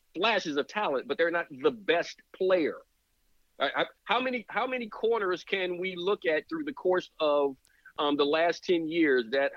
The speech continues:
have far more physical skills than Richard Sherman?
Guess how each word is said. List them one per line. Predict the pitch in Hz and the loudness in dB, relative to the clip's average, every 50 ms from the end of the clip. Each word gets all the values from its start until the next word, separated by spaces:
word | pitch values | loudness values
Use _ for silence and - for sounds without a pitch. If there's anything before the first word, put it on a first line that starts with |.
| - - - | -10 -12 -6
have | 156 143 139 131 - _ _ _ _ _ - | -2 -2 -2 -2 -4 _ _ _ _ _ 0
far | 214 220 220 202 190 165 147 139 | 0 2 2 2 2 2 2 0
more | 131 131 127 135 147 156 156 151 143 139 131 131 - - _ _ _ - | 0 -2 -4 -2 0 0 2 4 4 4 4 4 2 -2 _ _ _ 2
physical | 196 175 143 151 127 127 139 131 | 2 2 2 -2 -4 -2 -4 -4
skills | - - - 160 151 147 139 135 131 120 110 107 | -4 -8 -4 -2 2 2 2 2 2 -2 -2 -2
than | 135 131 123 113 | -2 -2 0 0
Richard | 139 147 - - 127 - | -4 -4 -4 -6 -10 -8
Sherman? | - - 151 135 127 113 95 85 | -6 -4 -2 -2 -2 -2 -4 -6